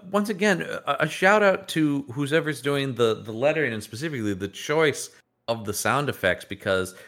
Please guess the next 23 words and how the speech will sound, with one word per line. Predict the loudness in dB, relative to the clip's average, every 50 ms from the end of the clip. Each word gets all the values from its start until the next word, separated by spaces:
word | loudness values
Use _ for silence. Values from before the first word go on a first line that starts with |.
| -14 _
the | -4 -4 -4 -2
hurree | -2 -2 -4 -2 -4 -6 -10 -8 -8 -8 -6 -6 -6 -6 -8 -8 -10 -10 -12 -16 -20 -20 _ _ -2
implies, | 0 0 0 0 2 4 4 6 6 4 4 2
and | 0 0
it's | 0 -2 -4
tr-, | -10 -12 -10 -6
it's, | -6 -6 -6 -6 -8 -6
it's | -4 0
something | 0 0 0 0 -2 -4
that | -6 -6
the | -8 -6
sound | -4 -2 -2 -2 -2 -4
design | -4 -4 -4 -4 -6 -8 -6
that's | -6 -6 -6 -6 -8 -8 -8 -8 -6
so | -4 -2 -2
much | -2 -2 -6 -8
a | -10
key | -12 -10 -6 -4 -4
to | -4 -4
the | -6
Star | -8 -4 0 0 2 2 0
Wars | -2 -4 -4 -4 -4
is, | -4 -4 -4 -6 -12